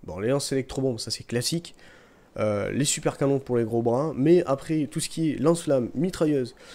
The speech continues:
euh, mortier, lance-roquette, il faut que je fasse attention aux gros bras. Ah, ça c'est,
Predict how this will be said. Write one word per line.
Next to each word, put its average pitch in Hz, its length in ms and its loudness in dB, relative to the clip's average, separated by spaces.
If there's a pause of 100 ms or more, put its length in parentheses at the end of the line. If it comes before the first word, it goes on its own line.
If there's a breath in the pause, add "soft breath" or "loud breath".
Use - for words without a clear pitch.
(200 loud breath)
euh, 90 100 -4
mortier, 147 540 0
lance-roquette, 156 720 -6
il 104 120 -14
faut 147 160 -4
que 131 40 -8
je 131 60 -4
fasse 131 220 -2
attention 131 360 -4
aux 127 80 0
gros 107 100 -4
bras. 98 140 -8 (120)
Ah, 104 40 -14
ça - 160 -8
c'est, - 280 -10